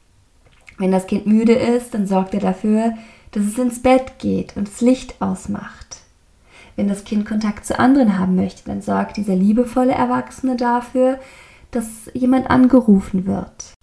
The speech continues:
Der liebevolle Erwachsene, der ist nicht autoritär und der ist auch nicht gleichgültig. Der würde dem inneren Kind zum Beispiel nicht erlauben, den ganzen Tag Süßigkeiten zu essen.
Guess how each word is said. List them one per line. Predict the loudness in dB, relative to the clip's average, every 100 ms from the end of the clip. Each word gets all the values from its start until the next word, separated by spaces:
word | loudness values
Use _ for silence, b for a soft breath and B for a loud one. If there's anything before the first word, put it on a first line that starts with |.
| _
Der | -4 -2
liebevolle | 2 2 2 0 0
Erwachsene, | 0 -4 -8 -10 -6 -4
der | -4 -6
ist | -2 0
nicht | 0 0
autoritär | -4 -2 -4 -4 -2 -2 0
und | 0
der | -2
ist | -2 -6
auch | -2
nicht | -2 -2 -8
gleichgültig. | -4 -2 -4 -4 -2 -2 -6 -14 -18 -20 -20 -20 _ _ _ _ _ _ B B B -2
Der | 4
würde | 6 6 6
dem | 4 2 -6 -14 -10 2
inneren | 4 4 2 -2
Kind | -2 -2 -2 -4
zum | -2
Beispiel | -2 -2 -2 -2 0
nicht | 2 2 0 -6
erlauben, | -6 -4 0 -2 -2
den | -2
ganzen | -2 -6 -8
Tag | -6 -6 -4
Süßigkeiten | -4 -4 -6 -10 -10 -10
zu | -12 -16
essen. | -16 -18